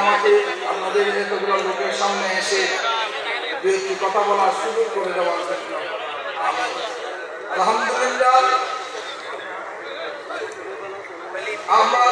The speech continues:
জানেন এবং বিগত সাত তারিখ নির্বাচনে, জানুয়ারি সাত তারিখ আপনারা বিগত নির্বাচনে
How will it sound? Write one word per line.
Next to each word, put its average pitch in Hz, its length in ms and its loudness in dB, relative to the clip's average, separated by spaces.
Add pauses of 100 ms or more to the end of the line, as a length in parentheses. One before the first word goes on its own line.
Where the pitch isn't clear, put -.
জানেন 240 360 8 (1600)
এবং 214 200 4 (400)
বিগত 233 280 6 (180)
সাত 240 220 4
তারিখ 233 280 6 (220)
নির্বাচনে, 233 640 4 (1300)
জানুয়ারি 247 400 6 (100)
সাত 240 200 4
তারিখ 254 280 4 (1200)
আপনারা 214 280 0 (100)
বিগত 233 240 4 (100)
নির্বাচনে 233 560 4